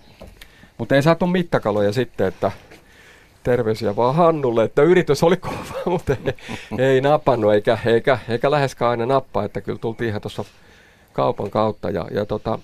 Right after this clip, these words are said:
mut tosiaan se on tollanen, nyt se on haapa laudalla. Ha-, haapa on siinä mielessä pihkapuuta kivempi, että siitä ei sitten niinku irtoa siinä loimutuksen aikanakaan mitään makua eikä, eikä pihkaa eikä näin ollen. Ja tota,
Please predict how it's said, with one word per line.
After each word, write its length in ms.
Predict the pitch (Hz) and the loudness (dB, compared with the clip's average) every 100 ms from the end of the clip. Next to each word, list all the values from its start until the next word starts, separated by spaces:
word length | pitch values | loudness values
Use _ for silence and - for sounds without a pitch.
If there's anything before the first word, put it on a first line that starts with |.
| _ _ - - | _ _ -20 -12
mut 140 | 139 - | -8 -4
tosiaan 380 | 190 175 139 | -2 0 0
se 120 | 123 139 | 0 -2
on 100 | 110 | -2
tollanen, 380 | 143 147 135 | -2 -2 -4
nyt 160 | 139 147 | -6 -6
se 100 | - | -4
on 100 | 107 | 0
haapa 360 | 135 139 - 110 | 2 0 0 0
laudalla. 540 | 135 131 123 113 113 107 - - - - | 2 0 0 0 0 -4 -16 -20 -20 -16
Ha-, 460 | 117 - - - | -14 -14 -14 -8
haapa 280 | 117 123 - | -2 0 0
on 80 | 113 | -2
siinä 180 | 123 113 | -2 -2
mielessä 220 | 113 - - - | -2 -4 -14 -6
pihkapuuta 520 | 131 117 107 110 104 | -4 -4 -6 -6 -8
kivempi, 380 | 131 117 101 104 | -6 -4 -4 -4
että 160 | 98 | -4
siitä 200 | - - | -6 -4
ei 60 | 110 | -4
sitten 320 | 113 110 107 | -4 -8 -8
niinku 300 | 104 - - - - - - _ _ | -8 -8 -10 -12 -20 -20 -20 _ _
irtoa 380 | - 123 - 98 | -2 -2 0 -2
siinä 180 | - 110 | -2 0
loimutuksen 560 | 120 113 98 107 110 | 0 0 -4 -8 -4
aikanakaan 520 | 107 104 98 98 98 98 | 0 0 -2 -4 -6 -6
mitään 280 | 104 107 | -6 -6
makua 420 | 104 117 - 95 90 | -4 -6 -4 -4 -4
eikä, 220 | - 92 | -4 -6
eikä 240 | 104 98 | -6 -6
pihkaa 440 | - 117 101 - 92 | -4 -4 -4 -6 -6
eikä 180 | 90 98 | -4 -4
näin 240 | 113 101 | -2 -4
ollen. 260 | 90 95 95 | -4 -6 -6
Ja 100 | 95 | -8
tota, 340 | 104 - 98 | -10 -6 -6